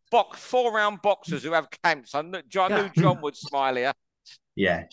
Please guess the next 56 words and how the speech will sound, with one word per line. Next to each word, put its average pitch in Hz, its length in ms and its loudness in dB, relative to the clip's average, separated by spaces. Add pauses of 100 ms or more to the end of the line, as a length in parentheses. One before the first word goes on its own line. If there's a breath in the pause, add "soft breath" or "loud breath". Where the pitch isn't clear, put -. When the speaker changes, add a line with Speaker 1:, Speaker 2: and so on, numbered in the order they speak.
(200)
Speaker 3:
So - 200 0
when 151 140 6
I'm 143 80 4
listening 139 280 0
to 131 100 -2
your 127 100 0
podcast, - 760 -2
yeah, 107 220 0
like 101 260 -2
I 95 40 -10
do, 92 240 -2
when 104 100 -2
I'm 107 80 -8
listening, 101 300 -6 (280)
when 107 120 0
I'm 107 60 -2
listening 98 280 -4
to 101 140 -4
it - 80 -4
like 95 240 -2
I - 20 -8
do, 92 180 -2 (360 loud breath)
um, 107 580 0 (160)
just - 460 -2
a - 40 -4
lot 143 240 6
of - 100 4
the - 120 2
prospects, - 480 -2 (200)
to 156 40 -4
be 156 80 0
fair, 123 320 0
recently, 98 680 -2 (120)
less 120 320 -2
of 113 80 -2
them 107 140 -4
are 107 80 -2
doing 104 320 0
it, 90 160 -6
whether 107 220 -4
it's, - 220 -8 (120)
it 98 120 -6
was 101 120 -8
a, 101 140 -8
like, 101 260 -6
a - 60 -8
backlog 104 460 -8
from 98 220 -6
covid 117 480 -4
or 107 160 -6
something, 113 360 -6
people 104 280 -6
were 98 120 -2
doing 123 260 -2
it, 120 160 -4
or, 95 280 -2